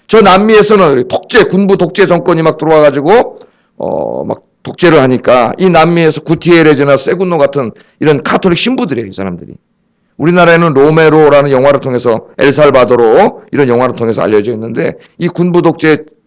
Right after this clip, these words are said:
저하-, 저항하면서, 어, 예수 그리스도를 하나의 정치적인 해방자로, 그 해방신학, 해방신학.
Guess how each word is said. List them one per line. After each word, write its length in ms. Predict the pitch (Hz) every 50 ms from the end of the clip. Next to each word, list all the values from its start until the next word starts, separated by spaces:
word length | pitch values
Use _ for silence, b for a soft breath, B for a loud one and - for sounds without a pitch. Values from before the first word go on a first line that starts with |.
| _ _
저하-, 460 | - - 135 139 143 139 127 - - -
저항하면서, 800 | - 123 127 127 123 117 113 110 107 107 104 151 180 190 B B B B B B B
어, 380 | - - - - 87 85 76 - -
예수 260 | - 147 147 - 160
그리스도를 360 | 147 147 139 - - 143 143
하나의 120 | 143 139 135
정치적인 720 | - 135 123 110 - - - 196 175 165 202 196 196 - - -
해방자로, 600 | - 226 247 233 214 175 139 113 80 80 76 - _ _ _ _ _ _ _ _ _ _ _ _ _ _ _ _ _ _ _ _ _ _ _ _ _ _ _ _ _ _ _ _
그 160 | - 165 175
해방신학, 600 | 151 180 190 180 170 165 147 113 120 107 101 92
해방신학. 580 | 87 92 98 98 98 87 87 - - 71 71